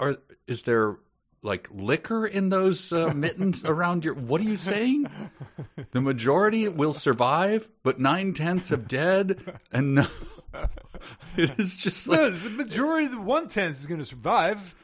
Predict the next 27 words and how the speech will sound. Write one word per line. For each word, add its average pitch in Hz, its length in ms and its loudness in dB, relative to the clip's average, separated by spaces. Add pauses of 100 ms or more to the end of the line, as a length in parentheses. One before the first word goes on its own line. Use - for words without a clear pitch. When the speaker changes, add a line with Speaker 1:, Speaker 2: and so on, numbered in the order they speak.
(140)
Speaker 2:
I 170 100 -4
mean, 202 260 -4
so 208 260 0
you 202 160 -6
got 208 240 0
fifty 190 420 -10
percent 233 340 -4
of 220 60 -2
one-tenth. 220 460 -2
What 190 160 -2
is 139 120 -4
that? 123 180 0
I 170 140 2
don't 135 160 -6
know. 156 160 -4
I'm 151 180 -6
not, 165 220 -2 (200)
uh, 127 120 -8 (120)
Sylvanus 123 580 -4
P. 156 300 0
I 127 80 2
don't 160 120 0
know 117 140 0
calculus. 110 600 -8 (600)
Speaker 1:
Yeah, 156 220 6
he's 131 260 2
your, 127 220 4